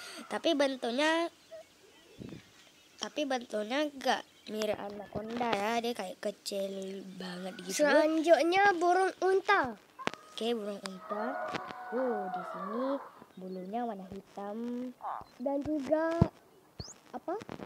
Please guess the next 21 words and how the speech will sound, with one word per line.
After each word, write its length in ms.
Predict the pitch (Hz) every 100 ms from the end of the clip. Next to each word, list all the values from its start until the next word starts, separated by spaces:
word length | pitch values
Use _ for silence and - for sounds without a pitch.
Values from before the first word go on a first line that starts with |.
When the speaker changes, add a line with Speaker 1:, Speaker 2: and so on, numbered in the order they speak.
| - - - - -
Speaker 1:
Hummingbird. 720 | 254 339 339 226 226 320 302 - -
Oh. 320 | 208 196 180 - - - - -
Oh, 260 | - 359 359
kalau 240 | 339 330 339
Speaker 2:
Hummingbird. 160 | 349
Speaker 1:
nggak 180 | 349 -
salah, 460 | 349 330 359 403 415 - - 330 -
kalau 140 | 311 349
nggak 180 | 330 -
salah, 480 | 330 302 277 269 285
ini 560 | - 269 269 294 330 339
burung 480 | 277 294 311 339 320
penghisap 640 | 302 285 294 311 - 277 - 208
madu, 480 | 247 254 240 269 254
teman-teman. 560 | - 233 233 233 233 202 190 - 311 -
Burung 480 | 220 277 285 82 - -
penghisap 580 | 80 - 73 76 76 73 -
madu, 320 | - - 254 262
teman-teman. 500 | 247 226 233 233 - -
Seperti 300 | 240 262 277 277
lebah. 500 | 214 190 185 202 190